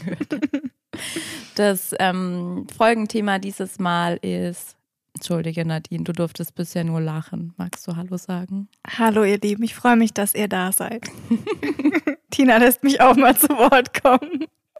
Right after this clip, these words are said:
Speaker 1: Genau, und das passt eigentlich schon richtig, richtig gut zu unserem <laughs> Titel. Ähm, der ja lautet, mein Leben gestalten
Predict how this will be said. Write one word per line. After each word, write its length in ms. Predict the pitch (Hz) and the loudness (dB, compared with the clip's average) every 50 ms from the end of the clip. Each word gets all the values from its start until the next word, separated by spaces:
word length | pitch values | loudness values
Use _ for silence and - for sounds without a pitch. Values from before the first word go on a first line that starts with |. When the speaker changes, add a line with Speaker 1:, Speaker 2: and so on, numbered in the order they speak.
| _ _ 640 - - - - - - - - - _ _ | _ _ -6 -6 -2 -2 -2 -2 -2 -4 -6 -10 _ _
Speaker 1:
Genau, 440 | - 254 220 214 226 254 220 185 180 - - - 269 _ | -2 -2 2 4 4 4 4 4 0 -4 -18 -20 -20 _
und 120 | - 185 196 | -12 -4 0
das 180 | 220 233 226 | 0 0 0
passt 260 | - 277 277 277 - | 0 -2 -2 -2 0
eigentlich 220 | - 196 202 214 - | 0 0 0 0 0
schon 140 | 240 196 190 | -2 -2 -2
richtig, 520 | 190 - 226 285 302 - - 254 269 - | -2 -2 -2 -4 -4 -4 -4 -4 -2 -2
richtig 400 | 220 247 233 _ - 202 202 _ | -2 -4 -4 _ -4 -4 0 _
gut 220 | - 226 226 220 | 2 2 2 2
zu 160 | - - 226 208 | 0 2 2 2
unserem 320 | 214 196 - 185 170 180 | 0 0 -2 -2 -2 -4
<laughs> 20 | 185 | -6
Titel. 500 | - 302 202 190 - 180 175 185 220 262 - _ _ _ _ _ _ _ _ _ _ _ _ - _ _ - | -6 -8 -8 -4 -2 -2 0 0 0 -2 -4 _ _ _ _ _ _ _ _ _ _ _ _ -8 _ _ -2
Ähm, 380 | 196 190 185 185 185 185 190 | -2 0 0 -2 -2 -4 0
der 140 | 180 202 202 | 2 2 4
ja 160 | 208 214 202 | 4 4 2
lautet, 500 | 196 196 196 202 220 - - 117 - _ | 2 2 2 0 0 -2 -4 -6 -4 _
mein 240 | 208 202 196 196 196 | -2 -2 0 0 -2
Leben 320 | 190 208 208 220 226 226 | -2 0 0 0 0 -2
gestalten 880 | 208 - 208 - - 110 110 110 110 - _ _ 196 196 196 190 - - | -2 -4 -6 -6 -4 -2 0 0 0 -2 _ _ -4 -4 -4 -4 -6 -8